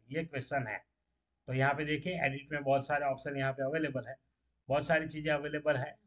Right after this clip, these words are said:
बहुत सारी चीज़ें नहीं होगी share document के अंदर। तो कौन सा option इसमें आएगा सही, तो देखिए वो आपके यूज़ के ऊपर डिपेंड है। तो shared workbook don't allow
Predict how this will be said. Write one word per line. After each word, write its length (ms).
बहुत 200
सारी 200
चीज़ें 260
नहीं 240
होगी 280
share 240
document 480
के 80
अंदर। 280
तो 140
कौन 240
सा 160
option 260
इसमें 280
आएगा 400
सही, 200
तो 320
देखिए 360
वो 60
आपके 340
यूज़ 320
के 60
ऊपर 200
डिपेंड 280
है। 60
तो 140
shared 360
workbook 420
don't 280
allow 240